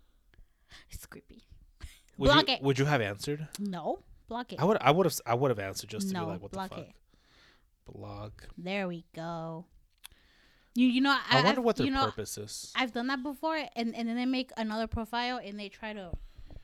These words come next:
Speaker 1: talk to me again.
Speaker 2: Yeah, but how do you know it's them? Like, they use the same pictures and everything?
Speaker 1: Yeah, sometimes.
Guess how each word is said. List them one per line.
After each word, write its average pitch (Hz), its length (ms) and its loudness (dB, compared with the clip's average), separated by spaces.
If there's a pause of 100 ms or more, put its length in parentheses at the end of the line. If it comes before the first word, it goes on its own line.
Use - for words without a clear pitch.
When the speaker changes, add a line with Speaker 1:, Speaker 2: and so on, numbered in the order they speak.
(180)
Speaker 1:
talk 202 200 -14
to - 60 -14
me 220 100 -10
again. 214 240 -12
Speaker 2:
Yeah, 104 60 -12 (200)
but 117 100 0
how 135 80 8
do 127 40 8
you 120 60 6
know 117 100 4
it's - 140 -4
them? 98 240 -8 (220)
Like, 120 220 -4
they 131 100 2
use 131 140 4
the - 80 -4
same 127 200 -2
pictures 131 360 -4
and 160 80 -8
everything? 160 360 -10 (520)
Speaker 1:
Yeah, 175 180 -16 (180)
sometimes. 185 400 -18